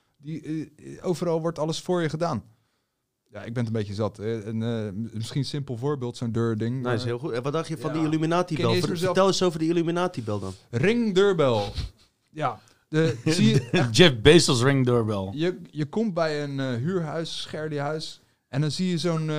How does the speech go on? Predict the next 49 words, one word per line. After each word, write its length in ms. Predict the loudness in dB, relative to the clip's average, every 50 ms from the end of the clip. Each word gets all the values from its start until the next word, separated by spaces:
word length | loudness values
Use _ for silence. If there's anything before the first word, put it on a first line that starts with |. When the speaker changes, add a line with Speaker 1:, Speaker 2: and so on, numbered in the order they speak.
| -4 -4 -2
Speaker 1:
camera 360 | -2 -2 0 2 2 2 2
op 100 | 0 0
de 80 | -2
deurbel 400 | 0 2 2 4 2 2 0 0
en 60 | -2 -4
dan 80 | -6 -6
denk 200 | -6 -6 -8 -8
je 80 | -6
bij 120 | -4 -4 -4
jezelf: 340 | -4 -4 -4 -6 -6 -8 _ _ _ _ _ _
"Waarom 220 | -4 -4 -2 -2
heb 100 | -4 -4
jij 100 | -4 -4
een 80 | -6 -6
camera 320 | -6 -8 -8 -6 -6 -6
op 120 | -6 -6 -6
je 60 | -6
deurbel? 460 | -4 -4 -4 -4 -4 -8 -8 -6 -4
Je, 180 | -2 -2 0 -2
eh, 100 | -2 -4 -4
inbreker 420 | -2 0 2 2 2 2 0 -2
wil 120 | -6 -4 -4
niet 140 | -4 -4 -6
eens 140 | -6 -8 -10
in 80 | -10
jouw 160 | -10 -10 -10 -10
huis. 320 | -10 -10 -10 -12 -14 -16 -18 -20 _ _ _ _ _ _
Waar-, 240 | -10 -10 -10 -10 -10 _ -10 -6
waarom 220 | -4 -2 -2 -2
heeft 160 | -2 -4 -6
iedereen 220 | -8 -8 -6 -8 -8
een 60 | -6
camera 280 | -8 -6 -4 -4 -4
op 80 | -4 -4
zijn 140 | -6 -8 -6
deurbel?" 380 | -6 -6 -6 -6 -8 -8 -12 -18 _ _ _ _ _ _ _ -20 -20 -20 -20 -20 -8 -4
Speaker 2:
Ze 160 | 2 6 6
hebben 180 | 6 6 6 2
geen 140 | 2 2 2
eens 160 | 2 2 4
geld 220 | 4 2 4 4
in 80 | 2 2
huis 200 | 2 2 2 2
als 100 | 2 2
Speaker 1:
En 40 | 2 2
Speaker 2:
je 40 | 2
geld 180 | 2 2 2
komt 180 | 2 -2 0 2
halen. 280 | 4 2 2 2 -2